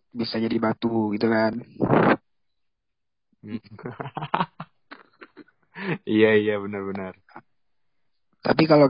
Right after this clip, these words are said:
Speaker 1: kita di sekolah kan kita nerima doang gitu. Di S D, S M P, S M A kalau diceritain itu kan kita nerima doang, nggak mau cari ke akar-akarnya gitu.
Speaker 2: Hmm. Berarti, eh, itu, itu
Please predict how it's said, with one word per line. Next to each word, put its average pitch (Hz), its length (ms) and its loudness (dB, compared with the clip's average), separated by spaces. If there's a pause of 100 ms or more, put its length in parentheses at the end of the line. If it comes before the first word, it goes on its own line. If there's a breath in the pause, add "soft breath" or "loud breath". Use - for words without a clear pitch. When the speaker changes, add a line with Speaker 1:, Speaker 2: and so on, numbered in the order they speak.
Speaker 1:
kita 135 320 0
di 139 480 4
sekolah 135 400 0
kan 175 80 0
kita 175 160 2
nerima 160 480 0
doang 143 320 2
gitu. 113 160 -8 (640)
Di 110 80 -4
S 117 160 -4
D, 117 240 2
S 127 80 2
M 117 80 0
P, 110 160 -2
S 113 80 -4
M 117 160 0
A - 80 0
kalau 135 160 2
diceritain 127 480 0
itu 127 80 -4
kan 180 160 0
kita 175 160 0
nerima 160 400 4
doang, 107 320 2
nggak 113 160 -4
mau 117 400 4
cari 123 400 -2
ke - 160 -6
akar-akarnya 120 800 -4
gitu. - 100 -18 (2250)
Speaker 2:
Hmm. 87 800 -16 (1040)
Berarti, 135 560 2 (960)
eh, 107 120 -2 (120)
itu, 143 320 2
itu 123 160 -2